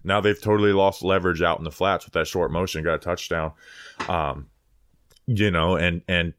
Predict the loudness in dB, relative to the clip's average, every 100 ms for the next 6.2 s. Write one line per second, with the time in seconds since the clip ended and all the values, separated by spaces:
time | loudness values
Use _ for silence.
0 | -6 -2 0 2 2 0 0 -2 0 0
1 | 2 4 4 0 -2 -8 -6 0 0 0
2 | 0 -2 -2 -4 -10 _ -6 -6 -4 -6
3 | -6 -8 -4 -2 -2 -4 -6 -6 0 0
4 | 0 -4 -6 -6 -4 -2 -2 -4 -4 -4
5 | -2 -4 -2 -4 -4 -6 -8 -8 -6 -4
6 | -4